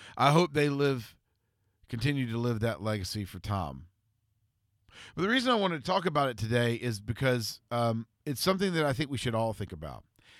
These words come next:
Too damn often we care too much about failure. Way too often we care too much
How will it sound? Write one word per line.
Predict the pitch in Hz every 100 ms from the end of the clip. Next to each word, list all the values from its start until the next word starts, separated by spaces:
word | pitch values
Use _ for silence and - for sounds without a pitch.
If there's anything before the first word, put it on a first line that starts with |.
| - _ -
Too | - 330 330
damn | 320 160 185 214 220 214 -
often | 127 120 98 - 95 90
we | 123 175 180
care | 139 147 143 156 160 156
too | 120 95 120 123 117
much | 101 92 92 -
about | 95 92 92 82
failure. | - 78 64 60 50 - _ - - - -
Way | - 202 226 247
too | 185 233 226
often | 175 160 147 117 127 120
we | 143
care | 147 - 156 151 151
too | 147 - 143
much | 127 123 123 -